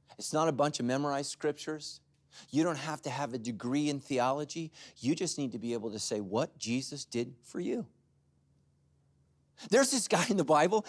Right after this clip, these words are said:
he didn't even see Jesus when he got saved. He's blind. He's blind. He never met him. And he's getting literally interrogated,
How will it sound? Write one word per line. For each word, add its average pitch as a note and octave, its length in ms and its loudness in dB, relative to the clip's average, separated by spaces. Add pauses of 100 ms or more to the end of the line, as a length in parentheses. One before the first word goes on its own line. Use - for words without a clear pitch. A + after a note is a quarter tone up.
he D#4 80 8
didn't D#4 120 8
even E3+ 140 8
see B3 320 4
Jesus C#3+ 340 2
when C3 100 2
he A#2 60 2
got G2 160 2
saved. - 300 -4
He's C#4 160 6
blind. F3 420 6 (840)
He's D#4 120 6
blind. B3 320 6
He C4 80 6
never F4 300 8
met E4 220 8
him. C#3+ 180 2 (560)
And C#4+ 100 2
he's C#4 180 8
getting C4+ 300 6 (140)
literally C#4 680 8 (180)
interrogated, B3 1000 8